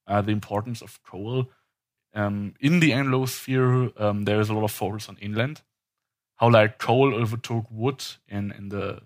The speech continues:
seventeenth century in England as a primary source of energy, and how that allowed England an economic growth that it would not have seen if it stayed at wood.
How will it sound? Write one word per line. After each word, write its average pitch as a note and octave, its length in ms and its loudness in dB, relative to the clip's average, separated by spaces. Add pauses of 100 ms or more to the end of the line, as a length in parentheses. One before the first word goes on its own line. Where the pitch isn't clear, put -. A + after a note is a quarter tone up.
(140)
seventeenth A#2 420 -2
century A#2 440 -2
in - 80 -14
England A#2+ 320 2
as F#2+ 120 -4
a A2+ 40 -8
primary A2+ 480 0
source A2 360 -10
of - 140 -20
energy, B2+ 520 -6 (520)
and G#2+ 80 -4
how G#2+ 280 6
that A2 360 6
allowed G#2+ 760 4 (540)
England G#2+ 560 2
an G#2 280 -2
economic A2+ 540 0
growth A2+ 400 -2
that A2 120 -4
it A2 80 -10
would A2+ 160 -6
not A2 160 -2
have A2+ 140 -2
seen B2 260 -4
if A#2+ 100 -6
it G#2 80 -14
stayed A2 260 -6
at A2 140 -16
wood. A2+ 240 -10